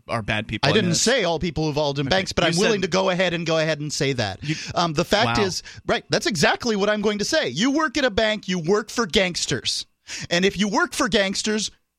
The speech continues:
Speaker 2: got an-, some news for you, you're a gangster. All right? So I'm gonna
Speaker 1: Gangster?
Speaker 2: ba-, gangster, yes. They act like gangsters. They operate like gangsters. They're gangsters.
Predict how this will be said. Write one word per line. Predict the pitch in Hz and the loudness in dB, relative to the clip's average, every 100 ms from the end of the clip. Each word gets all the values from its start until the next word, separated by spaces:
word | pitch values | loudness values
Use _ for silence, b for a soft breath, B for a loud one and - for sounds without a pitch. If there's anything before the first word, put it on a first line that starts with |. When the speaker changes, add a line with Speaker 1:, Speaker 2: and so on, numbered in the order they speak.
| _ _ _ | _ _ _
Speaker 2:
got | - 165 | 0 0
an-, | 233 233 | 0 -2
some | 156 214 | 0 2
news | 311 330 214 | 2 0 -2
for | 185 180 | -2 0
you, | 214 240 - | 0 -4 -6
you're | 117 160 240 | 0 2 2
a | 247 | 2
gangster. | 262 214 - - 135 - B B B | 0 -2 -4 -4 -6 -8 B B B
All | 156 160 | -2 0
right? | 202 254 - B | 0 -2 -8 B
So | - - 208 | -4 0 0
I'm | 156 | 2
gonna | 220 | 0
Speaker 1:
Gangster? | 202 233 262 262 | 0 -2 -2 -6
Speaker 2:
ba-, | 135 | 0
gangster, | 240 320 311 - 233 139 92 | 2 2 0 -2 0 -2 -2
yes. | 226 294 - - - _ _ | 0 0 0 -6 -6 _ _
They | 165 190 | -2 0
act | 208 240 | 0 0
like | 269 254 | 0 2
gangsters. | 262 247 240 277 262 226 - | 0 0 -2 -2 -2 -4 -4
They | 165 175 | -2 0
operate | 220 254 240 233 | 0 2 0 2
like | 220 196 | 0 0
gangsters. | 226 226 - 240 220 - _ | 0 0 -2 -2 -2 -6 _
They're | - 185 | 2 2
gangsters. | 170 214 208 - 131 - - | 2 0 0 -2 -6 -6 -8